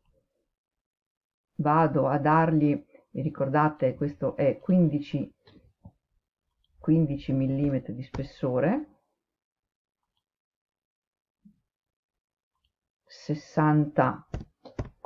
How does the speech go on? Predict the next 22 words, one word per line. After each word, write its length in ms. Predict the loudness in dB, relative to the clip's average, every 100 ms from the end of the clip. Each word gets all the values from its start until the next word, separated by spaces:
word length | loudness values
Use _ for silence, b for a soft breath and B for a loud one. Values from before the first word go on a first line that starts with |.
| -20 _ _ _
in 120 | -8
questa 300 | -6 -6 -4
direzione 1000 | -4 -4 -6 -4 -2 0 2 0 -2 -8 _ _ _ _ _ _ _ _ _
e 360 | -2 0 -2 _ _ _ _ _ _
ottanta 840 | -4 -4 -2 -2 0 -2 -2 -2 -2
in 160 | -4 0
questa. 400 | -2 -2 0 0
Vedete 360 | 2 0 -2
che 100 | 2
io 260 | 6 6 4 B B
utilizzo 600 | 0 2 4 4 4 2
sempre 460 | 4 2 4 4 4
le 120 | 6
maniglie, 880 | 6 6 6 6 4 6 4 2 _ _ _ _ _ _ _ _ _
i 100 | -8
quadratini, 720 | 0 4 4 2 2 2 2 2
eh, 160 | 0
per, 520 | 4 4 4 2 -2 b b b
per 200 | 4 6
modificare 800 | 6 2 -2 -2 2 2 4 2
le 200 | 2 0
altezze. 800 | 0 -4 -8 -8 -4 -4 -4